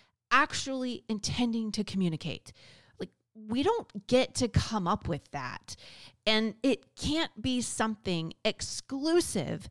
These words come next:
to our modern era. Now, one area where you see this so much is the area of Bible prophecy, specifically as it relates to people's thoughts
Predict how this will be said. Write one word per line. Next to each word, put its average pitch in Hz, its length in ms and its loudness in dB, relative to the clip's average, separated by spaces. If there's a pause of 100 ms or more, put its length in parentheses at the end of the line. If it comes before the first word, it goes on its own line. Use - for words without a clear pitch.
(180)
to - 300 0
our 208 460 0 (280)
modern 170 540 2 (380)
era. 143 340 -6 (500)
Now, 202 140 4
one 214 380 4
area 196 280 4
where 175 120 0
you 165 80 0
see 180 240 -2
this 160 400 -4 (140)
so - 640 0
much 135 460 -4 (800)
is 208 260 8
the 208 220 0
area 190 420 2
of 156 260 0 (360)
Bible 160 560 0 (100)
prophecy, 147 580 -6
specifically 170 760 -4
as 170 180 -2
it 190 80 -6
relates 170 480 -2
to 151 480 -2
people's 170 640 -2 (420)
thoughts - 520 4